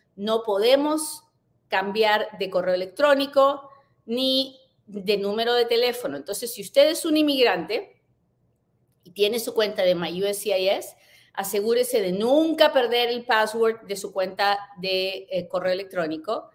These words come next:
y de tratar de no cambiarme del tele-, el número de teléfono, porque ahí es donde llegan las notificaciones de seguridad,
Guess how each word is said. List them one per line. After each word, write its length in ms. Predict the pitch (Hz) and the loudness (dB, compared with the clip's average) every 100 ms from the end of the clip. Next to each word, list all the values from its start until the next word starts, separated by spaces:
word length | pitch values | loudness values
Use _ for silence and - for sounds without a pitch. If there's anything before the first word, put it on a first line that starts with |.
| _ _ _ - | _ _ _ -4
y 400 | 269 247 262 254 | 0 0 -2 -4
de 180 | 202 202 | -2 0
tratar 520 | 208 202 202 233 262 | 2 2 4 2 4
de 100 | 247 | 2
no 220 | 220 220 | 2 0
cambiarme 640 | 254 269 254 240 240 254 254 | 2 2 4 2 2 0 0
del 180 | 254 | 0
tele-, 260 | 247 233 220 | 2 2 2
el 120 | 214 | 0
número 340 | 220 226 240 254 | -2 -2 -2 0
de 140 | 247 | 0
teléfono, 560 | 247 254 269 254 208 190 | 0 2 0 0 -6 -6
porque 240 | 190 196 | -4 0
ahí 320 | 185 220 233 | 0 0 2
es 200 | 226 226 | 2 0
donde 460 | 220 214 220 226 226 | -4 -2 2 2 2
llegan 360 | 196 196 202 208 | -2 -2 0 -2
las 160 | 208 | -4
notificaciones 800 | 208 185 185 180 175 190 180 190 | -8 -12 -12 -6 -6 -2 -4 -4
de 60 | 202 | -8
seguridad, 560 | 214 220 233 247 254 | -6 -4 -4 2 2